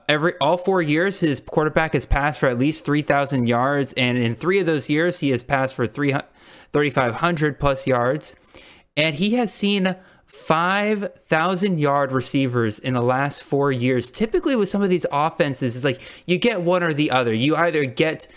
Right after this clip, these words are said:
your consistent thousand yard receiver or your consistent thousand yard running back. Phil Longo, at least at U N C, has found a way to pretty consistently get you both. Obviously, this last year, with the mess they had at the running back position,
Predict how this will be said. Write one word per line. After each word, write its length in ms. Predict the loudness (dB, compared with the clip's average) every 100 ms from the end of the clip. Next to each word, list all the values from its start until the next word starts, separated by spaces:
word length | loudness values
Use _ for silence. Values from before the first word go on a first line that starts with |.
| -10
your 120 | -4 -2
consistent 680 | -2 0 -2 0 -2 -2
thousand 440 | 0 0 0 0 2
yard 260 | 2 2
receiver 400 | 0 0 0 2
or 60 | 2
your 140 | 0
consistent 640 | -2 -2 -2 -2 -2 -4 -4 -12 -8 0
thousand 320 | 0 2 2
yard 180 | 2 2
running 180 | 0
back. 180 | 2 0
Phil 260 | 0 0 2
Longo, 400 | 2 2 2 0
at 240 | 2 0
least 200 | 0 0
at 140 | 0 0
U 180 | 0
N 120 | 0 0
C, 180 | 0
has 220 | 0 0 0
found 240 | 0 2
a 40 |
way 200 | 2 2
to 80 | 0
pretty 260 | 0 0 0
consistently 640 | -2 -2 -4 -4 -6 -4
get 200 | -2 -2
you 140 | -2
both. 460 | -4 0 -2 -2 -14 -20 -20 -10
Obviously, 340 | -2 -2 0 0
this 240 | 0 0
last 340 | 0 0 -2 0
year, 320 | 0 -2 -6 -12 -4
with 120 | -2
the 80 | 2
mess 240 | 0 0
they 100 | 0
had 160 | 2 0
at 60 |
the 80 | 0
running 220 | 0 2
back 200 | 0 0
position, 540 | -2 -2 0 0 -2